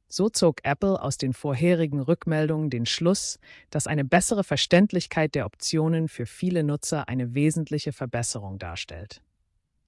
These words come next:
Zudem berichteten Sicherheitsforscher, dass die neuen Änderungen auch darauf abzielen, das Risiko von Malware-Infektionen zu minimieren. Daraufhin gab eine anonyme Quelle an,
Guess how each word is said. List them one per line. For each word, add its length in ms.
Zudem 380
berichteten 580
Sicherheitsforscher, 1000
dass 140
die 140
neuen 260
Änderungen 540
auch 180
darauf 400
abzielen, 640
das 240
Risiko 400
von 240
Malware-Infektionen 1080
zu 160
minimieren. 640
Daraufhin 520
gab 280
eine 260
anonyme 560
Quelle 400
an, 320